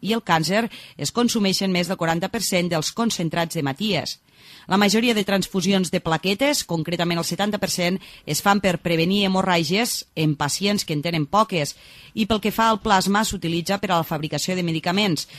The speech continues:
Se'n poden arribar a obtenir fins a vint tipus diferents. I cada dia, malalts de tot Catalunya necessiten l'administració de medicaments elaborats a partir de plasma sanguini.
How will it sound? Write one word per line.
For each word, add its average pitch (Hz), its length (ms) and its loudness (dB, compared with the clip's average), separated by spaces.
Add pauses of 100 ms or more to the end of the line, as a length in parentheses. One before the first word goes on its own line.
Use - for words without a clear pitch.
(100)
Se'n 190 240 0
poden 254 240 4
arribar 180 340 2
a 175 100 4
obtenir 180 360 0
fins 175 260 0
a 170 100 4
vint 240 220 4
tipus 190 320 -2
diferents. 180 560 0 (300)
I 170 100 -2
cada 220 240 4
dia, 202 240 2
malalts 180 460 2
de 160 100 -2
tot 240 200 -2
Catalunya 175 520 0 (240)
necessiten 214 580 -2
l'administració 165 720 0
de 202 100 0
medicaments 170 720 0
elaborats 165 680 2
a 156 160 0
partir 151 360 0
de 233 100 0
plasma 160 420 0
sanguini. 147 520 -4